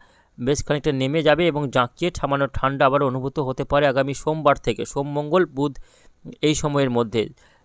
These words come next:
যদিও সেই, আহ, কনকনে ঠান্ডা বেশি দিন স্থায়ী আবার হচ্ছে না, কেননা আবারও একটি পশ্চিমী ঝঞ্ঝা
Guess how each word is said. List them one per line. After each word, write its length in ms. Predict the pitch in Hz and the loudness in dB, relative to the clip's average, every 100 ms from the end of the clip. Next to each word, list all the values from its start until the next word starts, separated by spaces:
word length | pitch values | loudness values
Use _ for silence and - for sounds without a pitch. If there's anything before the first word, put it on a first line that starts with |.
| - | -2
যদিও 420 | 135 156 202 214 - _ _ | 0 6 6 6 2 _ _
সেই, 400 | - 160 160 156 | -4 2 2 4
আহ, 100 | 139 139 | 2 0
কনকনে 500 | - 151 160 - 175 | 2 2 4 2 0
ঠান্ডা 340 | 175 165 170 170 | 2 0 2 2
বেশি 260 | 151 143 | 2 0
দিন 160 | 156 160 | -2 -4
স্থায়ী 360 | - - 147 156 | -4 0 4 6
আবার 240 | 151 156 | 6 4
হচ্ছে 360 | 135 - - 175 | 2 -2 0 0
না, 140 | 156 | 0
কেননা 380 | - 147 151 151 | 0 0 4 6
আবারও 240 | 147 170 | 6 6
একটি 220 | 180 185 | 4 -2
পশ্চিমী 460 | 170 147 139 - 165 | -2 -2 -2 -4 -4
ঝঞ্ঝা 420 | 143 170 160 156 | 0 2 4 4